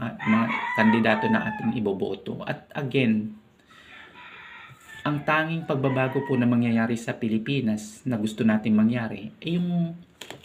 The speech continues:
magkaisa tayo. Magkaisa tayo sa isang direksyon. Yun lang po yun. Hindi dapat tayo sumusuporta sa isang, ah, political personality. Na, imagine hanggang ngayon, guys,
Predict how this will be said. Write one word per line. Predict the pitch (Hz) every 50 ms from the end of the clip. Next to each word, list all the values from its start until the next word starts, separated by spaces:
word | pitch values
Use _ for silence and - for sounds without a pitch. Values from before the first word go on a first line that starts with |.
| - - - _ _ - - - - - - - - -
magkaisa | 135 131 127 - - 151 139 139 - 135 117 - 139 123 -
tayo. | 120 110 107 104 101 104 104 - - - - -
Magkaisa | - 139 - - 151 139 - 135 - - 135 -
tayo | - 123 120 113
sa | - 123
isang | - - 120 - - 110 110 107
direksyon. | 107 104 104 107 - - - - - 104 104 - - - - - - - - - - - - - - - - - - -
Yun | 135 123
lang | 127 127 123 - -
po | 123
yun. | 113 113 110 107 104 101 - - _ _ _ _ _ _ _ _ _ _ _ _ _ _ _ _ _ _ _ _ _
Hindi | - 143 143 147 165 165
dapat | 170 160 151 - - 147 -
tayo | - 139 139 135 135 131
sumusuporta | - 139 131 127 123 - - 131 - - 123 113 - - - 123
sa | 117 - - -
isang, | - - - - - 117 113 117 117
ah, | 117 117 113 110 -
political | - 127 113 117 110 - 113 - 113 110 107 -
personality. | - 113 104 - - 120 110 110 107 104 104 104 104 - - 107
Na, | 110 120 139 147 - - - -
imagine | 165 160 165 165 160 156 151 143
hanggang | 147 147 139 139 139 139 139
ngayon, | 131 131 127 123 110
guys, | 110 120 120 117 - - -